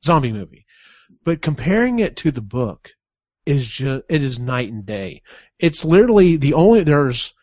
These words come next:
maybe one character, one specific line that I remember from the book,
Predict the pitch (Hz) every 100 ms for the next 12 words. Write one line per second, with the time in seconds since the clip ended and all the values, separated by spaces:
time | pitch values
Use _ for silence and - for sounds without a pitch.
0 | _ _ _ _ _ _ _ - 175 180
1 | 120 151 262 277 135 127 113 - 104 151
2 | 220 _ _ _ _ _ _ _ - 123
3 | 208 254 - 220 - 208 - 131 143 165
4 | 127 117 113 147 151 135 123 123 113 110
5 | 117 107 104 104 123